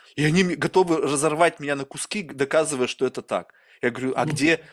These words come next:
Speaker 1: а где вот продукт этого?" То, что там кто-то купил себе там Porsche, там Bugatti, т-, ой, не Буга-, даже не Bugatti, блин, не знаю, Макларен там. Ну, то есть, согласись, машина в наше время, с учётом лизинговой схемы и всё остальное, это вообще не показатель богатства.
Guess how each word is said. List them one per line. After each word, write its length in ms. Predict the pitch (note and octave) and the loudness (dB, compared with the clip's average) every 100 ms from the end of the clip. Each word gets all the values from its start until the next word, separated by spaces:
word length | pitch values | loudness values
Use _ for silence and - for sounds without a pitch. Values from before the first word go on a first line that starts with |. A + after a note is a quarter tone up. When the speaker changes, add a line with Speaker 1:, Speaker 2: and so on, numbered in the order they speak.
| _ | _
Speaker 1:
а 100 | A#2+ | -6
где 280 | B2 B2 G3 | -4 2 2
вот 260 | C#3 C3 - | 2 -6 -2
продукт 480 | D#3 C#3 E3+ - B2 | -2 -2 -4 -2 -4
этого?" 200 | - G3+ | -4 -2
То, 120 | A#3 | -2
что 100 | - | 0
там 140 | E3+ | 0
кто-то 260 | D#3 F#3+ E3+ | 0 -2 -2
купил 320 | - - E3 | -10 -4 -4
себе 240 | - C#3 C3+ | -4 -6 -2
там 240 | C#3 B2 - | -2 -2 -4
Porsche, 320 | F3 F3 C#3 | -4 -4 -4
там 220 | B2+ A#2 | -4 -4
Bugatti, 500 | B2+ C#3 D#3+ D#3+ A#2+ | -6 2 2 2 -12
т-, 100 | B2+ | -6
ой, 160 | C3+ A2 | -2 -2
не 260 | G#2 G#2+ G#2+ | -4 -10 -10
Буга-, 200 | G#2+ A#2+ | -6 -2
даже 180 | D3 F3 | -2 -2
не 80 | |
Bugatti, 460 | G3 B3 D#4 G#3 E3 | -2 4 4 4 -4
блин, 180 | C#3+ C3+ - - - | -6 -6 -8 -18 -8
не 80 | E3+ | -4
знаю, 160 | C3 | 0
Макларен 640 | D#3 - F3 G#3 G3+ E3+ C#3 | 0 -2 2 4 4 2 0
там. 140 | A#2+ - | -4 -4
Ну, 80 | D#3+ | -8
то 60 | G#3+ | -6
есть, 120 | - - | -6 -8
согласись, 440 | - F3 G#3+ F3+ | -2 2 2 0
машина 600 | B2+ D3+ - D4 D4+ G2 - - | 0 0 2 2 0 -2 -6 -14
в 100 | A#2 | 0
наше 300 | E3 - C#3+ | 0 2 -2
время, 420 | C#3 C#3+ G#2+ F#2 - | 0 -2 -2 -8 -12
с 80 | D3 | -2
учётом 360 | F3 D#3+ C3 | -2 0 -2
лизинговой 520 | D#3+ F3 D3 C3 B2 B2 | -4 -4 -6 -6 -6 -6
схемы 380 | - E3 B2+ | -4 0 0
и 40 | A#2 | -2
всё 180 | - C3+ | -2 -2
остальное, 340 | - D3 F#3 | -2 -6 -2
это 240 | D3+ C#3 B2+ | -2 0 -2
вообще 220 | A2+ B2 | -4 -8
не 100 | A2+ | -8
показатель 480 | G#2+ G#2+ G#2+ A2 G2+ | -10 -4 -4 -4 -8
богатства. 520 | F#2+ F#2 - - | -10 -10 -12 -16